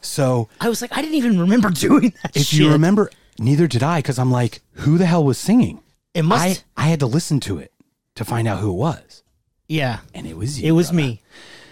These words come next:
Speaker 2: The glorious
Speaker 1: Um,
Speaker 2: pipes of the ding dong.
Speaker 1: What happened was we, we had Taj and Jess on.
Speaker 2: Yeah.
Speaker 1: Ms. Garcia.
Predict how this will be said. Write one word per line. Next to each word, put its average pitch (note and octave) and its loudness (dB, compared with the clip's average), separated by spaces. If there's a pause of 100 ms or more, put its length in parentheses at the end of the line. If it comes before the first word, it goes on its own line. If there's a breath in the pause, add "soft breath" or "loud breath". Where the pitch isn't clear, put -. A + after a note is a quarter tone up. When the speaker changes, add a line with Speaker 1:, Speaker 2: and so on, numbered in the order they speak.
(160 loud breath)
Speaker 2:
The D#3 -6
glorious E3+ 0
Speaker 1:
Um, E3 -6
Speaker 2:
pipes D3+ -4
of B2+ -4
the C3+ -2
ding C#3+ -4
dong. A2+ -6 (180)
Speaker 1:
What C#3+ -2
happened C#3 -4
was D#2+ -14 (640)
we, G2+ -6 (540)
we G#2+ -4
had G#2+ -4
Taj A2 -2
and A#2+ -2
Jess F#2 -6
on. F#2 -8
Speaker 2:
Yeah. B2 -4 (420)
Speaker 1:
Ms. G#2 -6
Garcia. G#2 -6